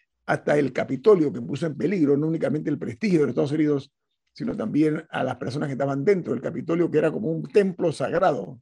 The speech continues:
Eso fue violado, fue, eh, violentado ese seis de enero inolvidable. El diario The Wall Street Journal, su principal noticia es secretario del Tesoro de los Estados Unidos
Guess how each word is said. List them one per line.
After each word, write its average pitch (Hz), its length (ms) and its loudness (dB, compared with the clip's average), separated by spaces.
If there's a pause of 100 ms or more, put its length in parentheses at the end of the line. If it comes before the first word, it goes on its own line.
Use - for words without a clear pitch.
Eso 139 340 -4 (460)
fue 143 220 4
violado, 151 580 6
fue, 156 280 0
eh, - 440 -6
violentado 139 840 2 (520)
ese 139 260 -4
seis 135 260 -2
de 139 80 -4
enero 139 480 0 (100)
inolvidable. 120 800 -4 (720)
El 185 80 2
diario 254 200 8
The 226 60 10
Wall 220 180 8
Street 226 200 4
Journal, 135 420 4
su 139 100 -6
principal 143 280 -2
noticia 160 400 0
es 185 100 0
secretario 180 640 0
del 160 180 2
Tesoro 202 360 0
de 185 80 2
los 135 160 -4
Estados 147 340 -2
Unidos 151 500 -4